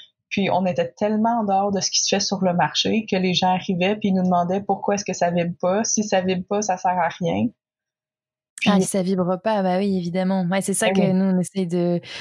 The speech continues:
Speaker 2: on voit, on se rend bien compte qu'on vend principalement, euh, de, de, des choses vibrantes, quoi. Et, euh, à la limite, ce qui n'est pas vibrant, ça va être des plugs, tu vois,
Speaker 1: Ouais.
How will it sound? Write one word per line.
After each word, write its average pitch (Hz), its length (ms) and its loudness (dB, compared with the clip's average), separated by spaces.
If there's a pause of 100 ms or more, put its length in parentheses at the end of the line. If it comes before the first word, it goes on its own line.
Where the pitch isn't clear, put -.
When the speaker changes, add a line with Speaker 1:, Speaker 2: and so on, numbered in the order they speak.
(220)
Speaker 2:
on 190 180 2
voit, 185 160 0
on 175 60 0
se - 100 -6
rend 185 80 0
bien 185 200 0
compte 233 180 -2
qu'on 196 180 0
vend 180 140 2
principalement, 190 840 0
euh, 185 200 2
de, 175 240 -4
de, - 240 -6
des - 160 -6
choses 185 260 -2
vibrantes, 202 400 -2
quoi. 175 300 0
Et, 165 200 0
euh, 160 140 0 (400)
à - 60 -6
la 180 100 2
limite, 202 380 0 (140)
ce - 120 -4
qui 196 220 -4
n'est 190 160 2
pas 185 180 0
vibrant, 190 360 -2
ça 190 180 -2
va 170 100 0
être 170 180 -4
des 165 120 -2
plugs, 214 400 -2 (100)
tu 180 120 -8
vois, 175 200 0 (300)
Speaker 1:
Ouais. 214 200 0